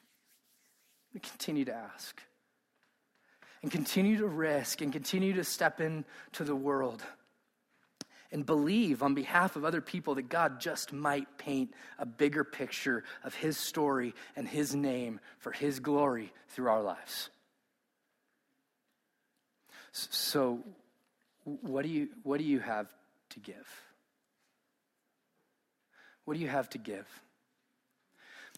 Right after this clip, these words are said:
I think we often think the life of faith is the big step. Right? It's like, "I don't know, I'm gonna give up everything and move wherever."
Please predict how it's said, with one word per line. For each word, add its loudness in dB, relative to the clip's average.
I 8
think 10
we 10
often 6
think 0
the 4
life 6
of -8
faith 2
is -4
the -8
big -2
step. -6
Right? 10
It's 2
like, 6
"I 8
don't 8
know, 8
I'm 6
gonna 6
give 6
up 6
everything 10
and 10
move 10
wherever." 10